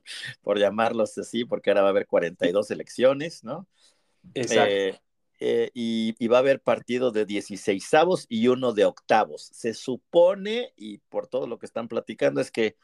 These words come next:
Speaker 1: si México llegara a seguir avanzando, seríamos locales, ¿no? O sea,
Speaker 2: Ah.
Speaker 1: si, si se da ahora el famoso, ¿ahora qué sería? El sexto partido, ¿no? Porque
Speaker 2: Sí.
Speaker 1: ahora, a-, ahora hay un partido adicional. O sea, ahora para ser campeón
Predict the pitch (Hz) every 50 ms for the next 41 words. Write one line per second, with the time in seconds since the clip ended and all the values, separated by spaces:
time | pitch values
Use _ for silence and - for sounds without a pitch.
0 | _ _ _ _ _ - - 120 117 120 131 139 - 143 131 - 117 113 101 104
1 | 104 110 107 120 131 131 131 123 120 110 98 95 107 - - 107 98 104 123 127
2 | 127 117 110 101 95 95 107 - - 156 160 160 156 160 175 175 170 - _ _
3 | _ _ _ - - 110 107 104 113 120 127 120 113 110 107 - 104 92 87 -
4 | - - 95 90 - - - - - - 127 185 247 - _ _ _ _ _ _
5 | _ - 98 - - 113 113 110 - 104 90 82 - - - - - - - 117
6 | 113 - - 123 127 147 160 - - 131 127 135 151 156 143 131 120 113 110 -
7 | 117 110 117 127 143 147 147 131 120 113 117 135 143 135 - 147 143 - 131 120
8 | 143 139 113 - _ _ _ _ - 95 95 120 - - 170 170 170 - - -
9 | 147 131 - 120 120 123 - - 151 156 170 170 165 - 151 185 220 269 131 123
10 | 180 180 170 160 151 127 123 113 101 - 104 - - 110 113 120 123 131 131 131
11 | 127 139 143 - 131 123 - 135 131 127 135 123 123 120 - - 127 123 131 135
12 | 127 - - 120 131 143 147 139 - 120 110 - - 143 - 123 117 123 139